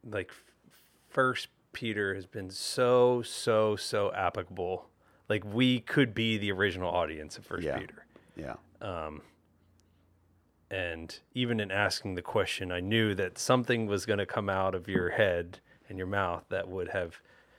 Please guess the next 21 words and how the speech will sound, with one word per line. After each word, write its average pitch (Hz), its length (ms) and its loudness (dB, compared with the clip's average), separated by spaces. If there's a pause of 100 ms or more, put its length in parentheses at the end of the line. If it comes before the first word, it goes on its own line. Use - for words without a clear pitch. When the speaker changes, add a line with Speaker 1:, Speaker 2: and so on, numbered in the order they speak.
(320)
Speaker 1:
been 98 180 -4
so 104 220 -2
beneficial 92 720 -2
to - 140 -10
me 92 240 -2
and 90 120 -4
hopefully 92 340 -6
to - 160 -10
the 90 120 -6
listeners 87 580 -6
in, 85 180 -10 (220)
in 87 220 -10 (1500)
how 117 640 2
this 101 400 0
relates 95 1000 -4 (160)
to - 180 -6
us 98 320 0
now. 87 580 -4 (1120)
It's - 160 -4
almost 143 440 6
like 95 440 0